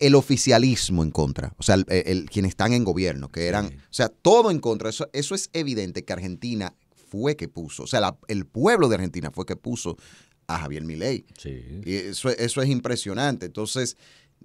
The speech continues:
Speaker 1: eh, nosotros vemos, es, eso es un fenómeno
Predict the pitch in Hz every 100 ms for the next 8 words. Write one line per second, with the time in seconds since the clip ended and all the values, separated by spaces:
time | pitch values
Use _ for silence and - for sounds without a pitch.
0 | - 85 92 101 104 110 123 151 147 82
1 | 101 151 151 113 110 - - 117 - -
2 | 135 - 165 160 151 147 139 143 127 113
3 | 120